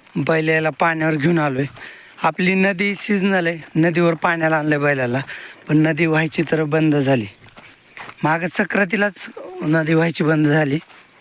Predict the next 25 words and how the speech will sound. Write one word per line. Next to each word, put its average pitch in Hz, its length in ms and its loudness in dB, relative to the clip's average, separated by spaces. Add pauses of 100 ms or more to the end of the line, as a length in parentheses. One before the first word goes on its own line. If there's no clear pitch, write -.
(680)
आता 131 220 -2
बघतो 147 340 -2
कुठंतरी 196 440 0
डबकाडत 185 520 -2
पाणी 180 180 0
असतंय. 165 400 0 (600)
पप्पा - 280 0
मला 151 180 2
म्हणलेत 143 300 0 (120)
की, 127 160 0 (320)
"हे - 180 0
झाड 151 240 0
आहे 127 80 -2
ना, 123 80 0 (260)
ह्या - 160 -4
झाडापाशी 120 480 -2
पाणी 120 380 -2
कुठंतरी." 107 460 -4 (1000)
मग 120 120 0
बघतो, 117 440 -2 (160)
बाकी 123 320 -2
नदी 123 280 2
तर 113 140 -4
सगळी 127 320 2
कोरडी. 120 440 0